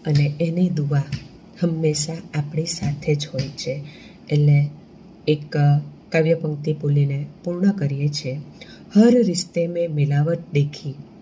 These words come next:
કચ્ચે રંગો કી સજાવટ દેખી, લેકિન સાલો સાલ દેખા હે માં કો, ઉસકે ચહેરે પર ના કભી થકાવટ દેખી, ના મમતા મેં કભી મિલાવટ દેખી."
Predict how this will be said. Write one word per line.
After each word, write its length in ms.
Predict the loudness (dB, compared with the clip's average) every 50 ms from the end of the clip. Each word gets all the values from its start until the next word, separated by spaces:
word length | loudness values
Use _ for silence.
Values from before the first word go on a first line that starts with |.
| -20 -20 -20 -20 -20 -20 -20 -20 -4 2 2
કચ્ચે 400 | 2 2 4 2 2 2 2 0
રંગો 340 | -2 -2 -2 -2 -4 -6
કી 200 | -6 -4 -2 -2
સજાવટ 600 | -2 -2 -2 -4 -4 -2 -4 -4 -2 -2 -4 -4 -6 -8 -6 -4
દેખી, 460 | -4 -4 -6 -6 -6 -6 -6 -6 -8 -12 -14 -20 -20 -20 -16 -6 -2 0
લેકિન 380 | 0 0 0 0 -4 -4 -4
સાલો 440 | -4 -4 -2 0 0 2 2 2 2
સાલ 300 | 0 0 0 0 2 2
દેખા 460 | 2 2 0 0 0 -2 -8 -8 -6
હે 240 | -2 0 2 2 2
માં 340 | 2 0 -4 -4 -6 -10 -10
કો, 240 | -8 -8 -8 -8 -12 -18 -20 -20 -20 -20 -20 -12 -6
ઉસકે 340 | -4 -2 -2 0 2 0 0
ચહેરે 460 | 2 2 0 0 0 0 -2 -2 -4 -4 -6 -6
પર 140 | -6 -6 -4
ના 220 | -4 -2 -2 -2 -2 -4
કભી 320 | -6 -6 -4 -4 -4 -6 -6 -8 -12
થકાવટ 560 | -10 -10 -8 -6 -6 -4 0 0 -2 -2 0
દેખી, 400 | -2 -2 -2 -2 -4 -8 -10 -10 -10 -16 -18 -20 -20 -20 -20 -16 -10 -4
ના 220 | 0 2 4 4
મમતા 540 | 2 2 0 0 0 0 -2 -2 -2 -2 -2
મેં 240 | -2 -2 -2 -4 -4
કભી 340 | -4 -4 -4 -4 -4 -6 -6
મિલાવટ 800 | -4 -2 -2 -2 -2 -4 -6 -4 -2 -2 -4 -4 -6 -16 -16
દેખી." 500 | -16 -16 -16 -16 -16 -16 -16 -16 -16 -20